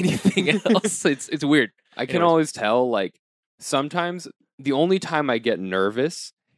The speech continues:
Speaker 1: Yeah.
Speaker 2: is when I know I'm about to bomb.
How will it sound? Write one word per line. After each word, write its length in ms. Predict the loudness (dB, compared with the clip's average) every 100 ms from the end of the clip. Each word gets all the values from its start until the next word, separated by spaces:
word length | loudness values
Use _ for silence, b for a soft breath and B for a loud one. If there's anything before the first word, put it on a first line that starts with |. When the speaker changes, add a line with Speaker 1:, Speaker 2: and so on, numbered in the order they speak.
| -4
Speaker 1:
Yeah. 140 | 0
Speaker 2:
is 120 | 0
when 340 | 0 2 2 0
I 160 | -6 -8
know 680 | -8 -6 -2 -2 -2 -4
I'm 140 | -6 -8
about 340 | -4 -4 -6
to 100 | -12
bomb. 420 | -12 -12 -12 -18